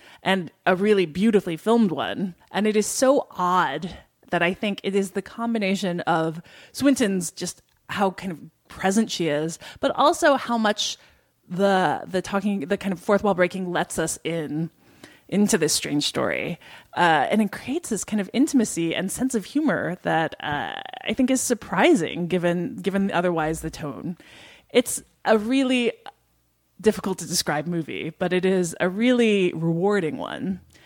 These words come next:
And I think it's that approach, the, the kind of creation, the, the use of these asides that,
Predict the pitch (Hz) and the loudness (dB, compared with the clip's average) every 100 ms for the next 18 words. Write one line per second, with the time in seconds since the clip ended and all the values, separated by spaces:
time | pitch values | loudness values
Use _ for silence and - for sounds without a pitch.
0 | - - - _ _ - 202 180 180 185 | -20 -20 -20 _ _ 0 2 2 -2 -4
1 | - 190 - 180 - 156 165 165 - 196 | -4 -8 -4 -6 -2 0 0 0 -4 -4
2 | 143 - - - 160 156 139 165 - 165 | -4 -6 -10 -6 -6 -4 -6 -8 -6 -8
3 | 151 - 202 185 180 - 175 175 147 180 | -8 -10 -6 -2 -2 -4 0 0 2 0
4 | 170 196 196 - - 160 156 156 165 - | 0 2 2 2 0 0 0 -4 -10 -20
5 | _ _ _ 185 180 165 - 151 131 104 | _ _ _ -2 0 0 0 0 -2 -6
6 | 110 - - 120 101 - | -8 -10 -2 0 0 -4